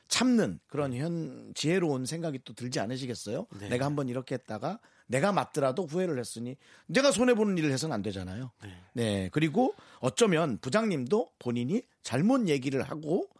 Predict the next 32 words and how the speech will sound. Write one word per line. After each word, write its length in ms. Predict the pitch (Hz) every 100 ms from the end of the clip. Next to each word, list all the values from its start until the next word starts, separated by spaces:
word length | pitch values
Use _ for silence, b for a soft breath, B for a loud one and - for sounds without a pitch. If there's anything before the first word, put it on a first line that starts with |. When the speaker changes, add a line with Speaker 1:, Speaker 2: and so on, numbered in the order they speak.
| b b b
Speaker 1:
자존심 500 | - 110 180 196 226
때문에 460 | 165 113 117 220 - _ _
그걸, 300 | - 139 208 - b b
어, 220 | 110 104 98
되바꾸지 440 | 160 226 - 233
못하고 400 | 160 123 175 175
계실지도 480 | 131 117 127 - 196
몰라요. 360 | 143 90 85 110
Speaker 2:
네. 240 | 113 101 -
아유. 80 | 117
Speaker 1:
근데 180 | 196 214
상대방이 500 | 190 226 247 226 214
그걸 180 | 147 180
따라준다면 720 | 202 220 156 123 113 143 220
Speaker 2:
네. 60 | 120
Speaker 1:
부장님도 460 | 123 160 156 151 123
되게 360 | 120 160 240 b b
마음속 340 | 113 135 - 123
한켠으로는 560 | 143 139 120 131 190 - B B -
좀 120 | 143
고마워할지도 600 | 123 185 247 170 - 123
모르고요. 460 | 107 95 110 147 123
Speaker 2:
네. 180 | 113 107 B B
Speaker 1:
그런 280 | - 165 160
생각의 360 | 135 196 226 185
고리들이 380 | 135 156 165 151
되게 180 | 120 139
많은 260 | - 156
거거든요. 500 | 165 117 98 90 131
Speaker 2:
네. 240 | 202 98 - -
Speaker 1:
그러니까 240 | 165 - B B
일단은 580 | 196 180 214 190 135